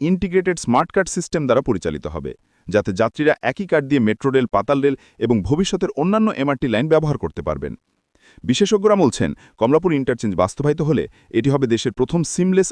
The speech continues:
আরবান মোবিলিটি হাব, যা দিনে প্রায় পাঁচ লাখ যাত্রী পরিবহনে সক্ষম হবে। এর ফলে ব্যক্তিগত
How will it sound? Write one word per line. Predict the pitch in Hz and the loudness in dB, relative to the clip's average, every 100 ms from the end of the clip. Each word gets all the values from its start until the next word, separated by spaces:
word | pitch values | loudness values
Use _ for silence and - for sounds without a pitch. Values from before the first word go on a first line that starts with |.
| - | 0
আরবান | 110 120 147 | 0 0 0
মোবিলিটি | 127 127 123 120 | 0 0 0 -4
হাব, | - 117 69 _ _ - | -2 -2 -2 _ _ -4
যা | 104 | 0
দিনে | 101 110 | 2 0
প্রায় | - 98 - | 2 -2 0
পাঁচ | 135 165 | -2 0
লাখ | 180 156 101 | 0 -2 0
যাত্রী | 101 - | -2 -2
পরিবহনে | 151 147 117 104 143 | -4 -2 0 -2 -4
সক্ষম | 104 - 90 | -6 -6 -6
হবে। | 82 69 - _ _ _ _ - | -6 -8 -10 _ _ _ _ -4
এর | 101 | -4
ফলে | - 101 | 0 0
ব্যক্তিগত | 104 - 120 | 0 0 0